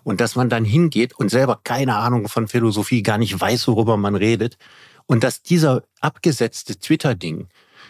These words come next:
großen Teilen unserer Medien es auch noch wert ist, zitiert zu werden und damit multipliziert zu werden.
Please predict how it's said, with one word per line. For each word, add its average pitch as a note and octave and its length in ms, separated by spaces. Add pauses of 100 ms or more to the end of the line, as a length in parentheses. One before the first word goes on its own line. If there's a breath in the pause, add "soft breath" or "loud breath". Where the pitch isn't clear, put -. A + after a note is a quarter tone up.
(120 loud breath)
großen D#3+ 580
Teilen C3+ 500
unserer G#2 340
Medien G#2+ 460
es F#2 140
auch A2+ 180
noch F#2 300
wert D#3 300
ist, - 360
zitiert G3 460
zu G2 220
werden E2+ 300
und G2 160
damit B2 280
multipliziert A#2+ 960
zu - 200
werden. - 280